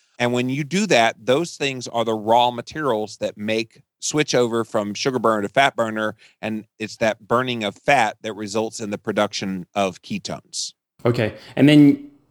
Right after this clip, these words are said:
Speaker 2: you can test for ketone levels to see if you're actually in the fat burning mode or not.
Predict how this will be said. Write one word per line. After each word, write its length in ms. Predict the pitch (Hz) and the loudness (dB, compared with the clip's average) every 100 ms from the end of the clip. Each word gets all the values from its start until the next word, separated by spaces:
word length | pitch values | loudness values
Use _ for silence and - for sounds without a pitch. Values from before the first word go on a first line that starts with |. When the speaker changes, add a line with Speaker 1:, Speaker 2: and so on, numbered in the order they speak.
| - | -2
Speaker 2:
you 120 | 120 | 0
can 180 | 120 113 | 2 0
test 420 | - 113 113 - | 2 0 2 0
for 340 | - 110 107 | 0 0 0
ketone 520 | - 123 - 113 107 104 | -2 -2 0 2 2 0
levels 520 | 104 107 104 104 - | 0 0 -2 -4 -8
to 180 | - 113 | -4 -4
see 380 | - - 113 | -2 2 2
if 140 | 107 - | 2 -2
you're 200 | 110 - | -4 -4
actually 400 | 113 - 107 110 | -6 -6 -6 -4
in 140 | 107 | -4
the 60 | 101 | -4
fat 240 | 110 107 | -6 -6
burning 320 | 113 104 101 | -6 -4 -4
mode 220 | 101 98 95 | -6 -6 -6
or 180 | 101 | -8
not. 260 | 98 101 - | -8 -10 -10